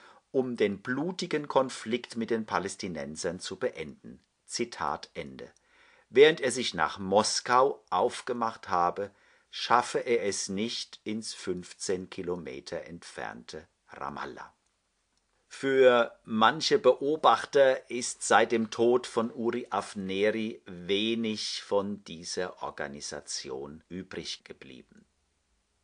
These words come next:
Sprecher Adam Keller glaubt, so hat er mir im Sommer gesagt, nicht an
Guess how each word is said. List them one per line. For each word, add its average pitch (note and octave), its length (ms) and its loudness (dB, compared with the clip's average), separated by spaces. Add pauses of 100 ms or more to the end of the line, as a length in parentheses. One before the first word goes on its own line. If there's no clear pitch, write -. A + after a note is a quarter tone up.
(260)
Sprecher B2 520 2
Adam A2 340 4
Keller C#3 600 4
glaubt, A2 800 6
so G2 260 -4
hat G2+ 160 -2
er G#2 100 0
mir G2 220 -6
im E2+ 160 -12
Sommer G2+ 560 0 (100)
gesagt, E2 540 -4 (300)
nicht B2+ 640 -6
an G#2 300 -2